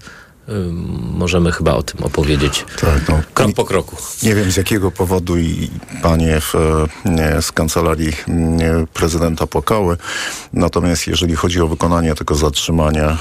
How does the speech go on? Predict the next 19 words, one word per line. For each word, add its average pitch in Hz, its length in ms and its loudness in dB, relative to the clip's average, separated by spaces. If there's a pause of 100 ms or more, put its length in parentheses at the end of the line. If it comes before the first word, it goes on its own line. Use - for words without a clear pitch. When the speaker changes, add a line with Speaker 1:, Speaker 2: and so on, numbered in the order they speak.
(120)
Speaker 2:
e, 76 400 0 (320)
co 80 180 0
wynikało 76 460 0
z - 60 -6
polecenia 78 480 0
sądu, 87 480 0 (680)
e, 85 180 2
prze-, - 320 0
przebiegło 90 540 0
bardzo, 85 500 0 (380)
e, 73 40 2
sprawnie, 87 600 0 (180)
e, 80 220 2
skutecznie. 80 960 -2
Chciałbym, 78 600 0
żeby 76 280 0 (120)
Speaker 1:
Ale 110 120 2
czy 113 80 -2
spokojnie? 82 600 -2